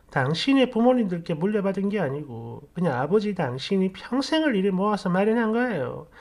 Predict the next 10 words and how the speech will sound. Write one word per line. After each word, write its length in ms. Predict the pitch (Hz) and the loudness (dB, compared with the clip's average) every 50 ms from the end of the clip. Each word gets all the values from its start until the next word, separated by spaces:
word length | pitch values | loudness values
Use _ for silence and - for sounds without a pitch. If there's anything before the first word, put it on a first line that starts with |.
| - - - - - - | -20 -20 -20 -20 -20 -8
특히 320 | - 254 247 254 254 254 | -6 -6 -4 -2 -2 -4
퇴직을 440 | 254 - - 226 240 254 233 247 240 | -2 0 0 0 2 2 4 6 6
한 100 | 233 220 | 6 6
지금도 480 | 220 - - 220 214 220 226 220 226 214 | 2 0 -2 0 0 2 0 0 0 0
놀지 380 | 175 139 127 143 147 165 202 | 0 0 0 0 2 2 2
않고 440 | 185 170 170 165 165 - - 175 165 | 2 2 2 -2 -4 -6 -6 -4 -2
알바 280 | 160 185 208 208 196 190 | -2 0 0 0 0 0
같은 260 | 185 175 - - 180 | -2 -4 -4 -6 -4
걸 160 | 170 175 180 | -4 -4 -4
하세요. 640 | 180 170 - 202 190 156 127 120 117 - 135 143 | -4 -4 -2 -2 -2 -2 -2 -4 -6 -10 -12 -16